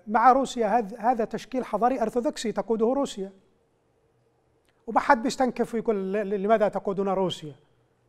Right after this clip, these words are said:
آه، لا، بيقولوا لك: "كويس، بالعكس، هذا في مصلحتنا، مش على الطريقة العربية، لن نقبل قيادة تركيا." إذن لماذا، لماذا إذن يستكثر علينا بعض العرب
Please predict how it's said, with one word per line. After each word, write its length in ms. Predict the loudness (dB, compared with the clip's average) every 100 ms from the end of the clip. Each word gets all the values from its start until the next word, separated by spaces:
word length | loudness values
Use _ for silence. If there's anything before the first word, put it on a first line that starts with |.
| _ -18
آه، 140 | -12 -10
لا، 180 | -10 -12 _ -14
بيقولوا 280 | -12 -6 -6
لك: 140 | -4
"كويس، 460 | -4 -4 -6 -12 _ _ _ _ _
بالعكس، 460 | -6 -4 -4 -6 -20 _ -10
هذا 160 | -6
في 140 | -4 -2
مصلحتنا، 640 | -4 -2 -2 -2 -4 -14 _ _ _ _ _
مش 120 | -8
على 100 | -4
الطريقة 320 | -2 -2 -2
العربية، 520 | -2 -2 -2 -2 -6 -8 _ _ _ _ _ _ _ _ -4
لن 260 | 0 2
نقبل 320 | 0 0 -2
قيادة 300 | -2 -4 -4
تركيا." 420 | -4 -6 -8 -10 -18 _ _ _ _ _ _ _ _ _ _ _ -10
إذن 140 | -4
لماذا، 520 | 2 6 6 4 -2 -6 _ _ _ _ _ _ _
لماذا 280 | 0 2 2
إذن 340 | 0 -2 -2 -6 -14 _ _
يستكثر 640 | -4 -4 -4 -4 -4 -2 -4
علينا 380 | -2 -2 -2 0
بعض 240 | 0 0
العرب 400 | -2 -4 -2 -4